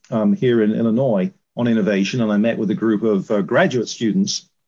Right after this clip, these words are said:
And I found that the interactions with those students were similarly focused within a preconceived context as to what the business model was. So a big opportunity there for those of us in innovation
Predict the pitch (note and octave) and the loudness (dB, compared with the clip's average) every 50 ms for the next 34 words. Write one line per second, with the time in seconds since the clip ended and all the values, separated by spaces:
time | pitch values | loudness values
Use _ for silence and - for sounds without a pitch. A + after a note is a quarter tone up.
0 | _ _ _ _ _ - C3+ B2+ B2+ B2 B2 B2 B2+ D3 E3 F3+ E3+ D#3 - F#3 | _ _ _ _ _ -6 -4 -2 -2 0 0 0 2 2 4 4 2 2 2 2
1 | F3 E3+ E3 E3 D#3+ D3 C#3+ C#3+ C3+ C3 D3+ D3+ D3+ - D3 C3+ C#3+ D3 - - | 2 2 2 2 2 2 0 0 0 0 0 0 0 -2 -2 -2 -2 -2 -4 -4
2 | C3 A#2 F#2 A#2+ A#2 F#2+ B2+ C3 C#3 B2+ - - C3 A#2+ A#2 A2 A2 A2 A2+ - | -6 -6 -4 -2 -2 0 0 0 0 -2 -2 -2 0 0 2 2 2 2 0 -2
3 | - - A2+ A#2+ B2 A#2 G#2 - - - F3+ F#3 F#3 F3+ D#3+ D#3+ D3+ C#3 C3+ C3 | -4 -4 -2 -2 -2 -2 -2 -4 -4 0 2 4 4 4 4 4 2 2 0 -2
4 | A#2 - - - F#3 F#3 F3 - - G2+ F#2 F#2 - - B2 A#2+ A#2+ A2+ G2+ C3+ | -4 -6 -4 0 2 2 2 2 0 -2 -4 -4 -6 -8 -4 -2 -2 0 0 0
5 | D#3 E3 E3 D#3 C3+ A2+ G#2+ G#2 G2 - - - - - B2 - - - D#3+ E3+ | 2 2 2 2 2 2 2 2 2 0 -4 -10 -8 -6 -6 -4 0 2 4 4
6 | F3+ - - D#3 C3+ A#2+ - - D3 C3+ B2 G#2+ - - B2+ B2 A#2+ G#2 - A2+ | 4 4 2 0 -2 -2 -2 -2 -2 -2 -2 -4 -4 -2 -2 -2 -2 -2 0 0
7 | F#2+ - - - - A2 G2+ F#2+ - - - B2+ A2+ A2 G#2+ G#2 G#2 - - A#2+ | -2 -2 -2 -4 -4 -4 -4 -4 -4 -4 -2 0 2 2 2 0 0 -2 -4 -2
8 | A2 G#2+ G2+ - A2+ G2+ G2+ G#2 F#2 - - G#2 F#2 F2+ E2 F2+ F2+ D#2+ D2+ D2+ | -2 -2 -2 -2 -2 0 0 -2 -2 -2 -2 -2 -2 -2 0 0 0 -2 -2 -2
9 | - - - _ _ _ _ _ _ _ _ _ _ _ _ _ _ - - - | -6 -8 -12 _ _ _ _ _ _ _ _ _ _ _ _ _ _ -8 -4 0
10 | A#2+ A#2+ A#2+ A#2+ A2+ A#2 - - - _ _ _ - - - - B2 A#2+ - - | 2 2 4 4 4 2 0 -2 -10 _ _ _ -20 -16 -6 -4 -4 -4 -4 -8
11 | _ - - G3 G3 F#3 G#3+ F#3+ F#3+ F#3 - G3 F3+ E3 D#3 - D#3 C3 C3 B2+ | _ -2 2 4 4 6 4 4 2 2 2 4 4 4 2 0 0 0 2 2
12 | B2+ B2+ A#2 - B2+ G#2+ C3 C3 A#2 A#2 A#2 A2 G#2+ - B2 B2+ B2 A#2+ G#2 A#2+ | 2 2 0 -2 -2 -2 -2 -2 -2 -2 -4 -6 -6 -6 -4 -2 -2 0 0 0
13 | B2 A#2 - - A2+ A2 A2+ A2 - | -2 -2 -4 -4 -4 -2 -2 -2 -4